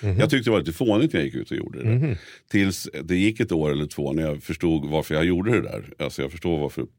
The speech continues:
Speaker 2: S V T Umeå ville att vi skulle göra det här testet. Och då var det den som var svåraste, det som var allra, allra svårast, det var någon barnmat från England, så det flögs över någon engelsman som jag fick intervjua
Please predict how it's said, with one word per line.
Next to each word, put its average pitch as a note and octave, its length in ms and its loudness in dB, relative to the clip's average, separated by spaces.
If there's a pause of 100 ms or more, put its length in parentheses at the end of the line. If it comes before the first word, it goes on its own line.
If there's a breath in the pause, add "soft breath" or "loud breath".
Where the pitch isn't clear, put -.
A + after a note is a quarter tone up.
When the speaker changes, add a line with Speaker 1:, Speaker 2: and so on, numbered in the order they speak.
(480)
Speaker 2:
S - 180 -2
V D#2+ 60 -4
T - 100 -4
Umeå D#2+ 360 2
ville D2+ 260 0
att - 120 -8
vi C#2+ 40 -8
skulle D2 200 -4
göra D2+ 160 2
det C#2 60 -2
här C#2 80 -6
testet. - 420 -4 (480 loud breath)
Och E2+ 140 0
då A2+ 80 6
var A#2 240 4
det A#2 80 4
den D#2+ 220 0
som D#2 80 -2
var D#2 80 0
svåraste, F2 920 0
det D#2+ 120 -10
som F#2 120 -4
var - 140 -8
allra, G#2+ 340 2
allra D2+ 140 -2
svårast, C2 380 -6
det E2+ 80 -4
var F#2+ 120 0
någon D2 180 -2
barnmat F2+ 440 0
från C#2+ 160 -4
England, G2+ 440 2
så D2+ 100 -8
det C#2 200 -6
flögs - 300 -8
över D2+ 240 -2
någon C#2 160 -4
engelsman C#2+ 420 -4
som - 60 -12
jag E2 120 -4
fick D#2+ 180 -8
intervjua D#2+ 520 0